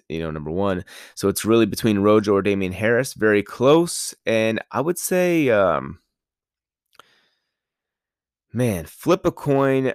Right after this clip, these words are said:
I lean toward Damian Harris. Let me, I mean, what's the total status on his health? Is he, like, one hundred percent? I'm sorry, I should know this.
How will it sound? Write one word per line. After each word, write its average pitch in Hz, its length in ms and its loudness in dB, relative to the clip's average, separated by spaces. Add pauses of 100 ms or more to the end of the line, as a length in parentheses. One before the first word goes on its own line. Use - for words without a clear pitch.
(120)
I 107 140 -2
lean 131 440 -4
toward 135 300 -2
Damian 127 340 0
Harris. 117 680 -2
Let 127 120 -8
me, - 100 -12
I - 60 -4
mean, 110 180 -6
what's 123 220 -4
the - 100 -14
total 117 420 -4
status 101 460 -2
on 92 120 -4
his 92 160 -8
health? 92 340 -4
Is 80 100 -10
he, 101 120 -6
like, 95 240 -2
one 90 120 -6
hundred 95 240 -10
percent? - 540 -10
I'm - 100 -18
sorry, - 280 -10
I - 40 -10
should - 220 -14
know 76 180 -4
this. - 460 -8